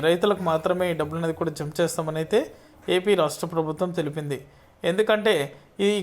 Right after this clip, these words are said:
కార్డు అనేది కూడా మీ యొక్క అగ్రికల్చర్ ఆఫీస్లో కూడా వెళ్ళి అడిగారంటే రైతులు అక్కడ అప్లికేషన్ ఫామ్ అనేది కూడా ఇవ్వడం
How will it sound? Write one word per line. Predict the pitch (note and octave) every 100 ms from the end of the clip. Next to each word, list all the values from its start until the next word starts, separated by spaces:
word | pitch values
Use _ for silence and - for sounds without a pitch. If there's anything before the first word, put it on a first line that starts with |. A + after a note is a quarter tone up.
| G3
కార్డు | F#3+ G#3+
అనేది | G#3+ G3 G3+
కూడా | A3 E4+ - - - - - B2 E3
మీ | F3+ F3+
యొక్క | - B3 - - - - D3+
అగ్రికల్చర్ | F#3+ G#3+ A3 A3 F#3+
ఆఫీస్లో | F3 F#3 F#3+ F3 F#3
కూడా | F#3+ C#3 - - _ F3
వెళ్ళి | F#3 G3+
అడిగారంటే | F3+ F#3 F3+ F3 F#3
రైతులు | E3+ E3 G3+ E4 - - _ E3+
అక్కడ | F#3 E3 C3
అప్లికేషన్ | C#3+ G3 G#3+ A3 F#3
ఫామ్ | F3+ F#3
అనేది | F3+ F3+
కూడా | F3 D#3
ఇవ్వడం | E3